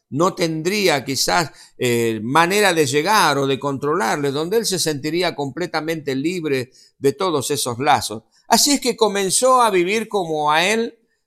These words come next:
se le dio la gana. Dice la palabra del Señor aquí que, em, él comenzó a vivir perdidamente y gastar en los deleites de esta vida, en fiestas y demás,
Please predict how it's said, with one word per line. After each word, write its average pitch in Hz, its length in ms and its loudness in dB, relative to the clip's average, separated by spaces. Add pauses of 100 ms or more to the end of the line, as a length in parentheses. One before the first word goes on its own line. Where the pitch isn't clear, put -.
se 156 180 -2
le 151 100 0
dio 151 200 2
la 139 100 2
gana. 113 460 -2 (240)
Dice 180 280 6
la 214 140 6
palabra 226 460 6
del 180 160 4
Señor 190 420 2
aquí 190 340 0
que, 165 440 0 (320)
em, 131 760 2
él 202 240 6
comenzó 185 580 2
a 196 60 8
vivir 180 400 2
perdidamente 165 1160 0 (440)
y 151 600 2
gastar 160 1300 4 (720)
en 156 140 2
los 156 140 4
deleites 185 520 2
de 185 80 0
esta 175 240 0
vida, 160 680 -2 (420)
en 120 160 -2
fiestas 170 800 2
y 147 40 0
demás, 185 600 0